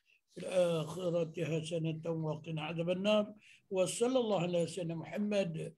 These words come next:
وعلى آله وصحبه أجمعين. والحمد لله رب العالمين. قبل الله. Terima kasih banyak, ya.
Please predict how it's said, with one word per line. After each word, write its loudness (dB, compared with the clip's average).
وعلى 2
آله -4
وصحبه -6
أجمعين. -6
والحمد -4
لله 0
رب -6
العالمين. -2
قبل 0
الله. -6
Terima -4
kasih -2
banyak, 0
ya. 4